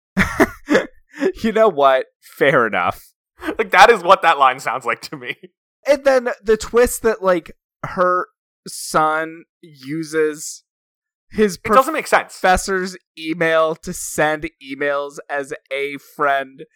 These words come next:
Speaker 1: that helped crack the case.
Speaker 2: Let's be clear. The reveal in this movie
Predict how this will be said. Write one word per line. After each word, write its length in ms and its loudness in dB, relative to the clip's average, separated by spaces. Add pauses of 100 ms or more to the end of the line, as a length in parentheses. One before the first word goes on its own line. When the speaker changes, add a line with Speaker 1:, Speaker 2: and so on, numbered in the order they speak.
(320)
Speaker 1:
that 240 0
helped 340 -4 (320)
crack 480 -4
the 180 -10
case. 680 -8 (120)
Speaker 2:
Let's 180 2
be 140 -2
clear. 360 -6 (140)
The 100 0
reveal 420 -6
in 100 -8
this 160 -12
movie 340 -10